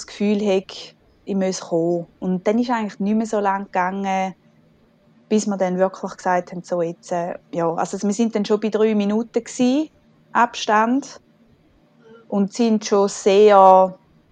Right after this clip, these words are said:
schön gewesen. Also man hat richtig gemerkt, der Körper arbeitet wahnsinnig fest. Und dann haben wir nochmal angerufen und dann hat sie gef-, auch gefunden am Telefon, ja, ja, sie hat jetzt gerade den Geburtsbericht von letztem Mal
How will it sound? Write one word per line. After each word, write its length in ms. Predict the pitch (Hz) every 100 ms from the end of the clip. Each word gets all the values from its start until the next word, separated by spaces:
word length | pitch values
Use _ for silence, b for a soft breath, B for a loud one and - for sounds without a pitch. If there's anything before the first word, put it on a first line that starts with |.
| _
schön 340 | - 262 294
gewesen. 360 | 311 - 277 285
Also 440 | 214 214 214 202
man 160 | 196 220
hat 80 | 214
richtig 300 | 233 - 226
gemerkt, 320 | 214 214 -
der 80 | 208
Körper 400 | - 208 214 208 - 202
arbeitet 380 | 214 - 220
wahnsinnig 560 | 214 208 214 220 202 202
fest. 500 | - 220 262 - - b b b b
Und 80 | -
dann 100 | 214
haben 80 | 214
wir 60 | 214
nochmal 220 | 185 180
angerufen 500 | 180 202 - 208 202
und 100 | 190
dann 100 | 196
hat 140 | 208 202
sie 100 | 196
gef-, 140 | - -
auch 200 | 190 190
gefunden 360 | - 196 190
am 140 | 190 180
Telefon, 400 | 190 190 185 185
ja, 120 | 196
ja, 220 | 196 180
sie 160 | 185 208
hat 100 | 196
jetzt 160 | -
gerade 160 | 202 196
den 80 | 202
Geburtsbericht 720 | 196 202 208 - 202 202 -
von 140 | 196
letztem 320 | 190 220 -
Mal 300 | 214 214 214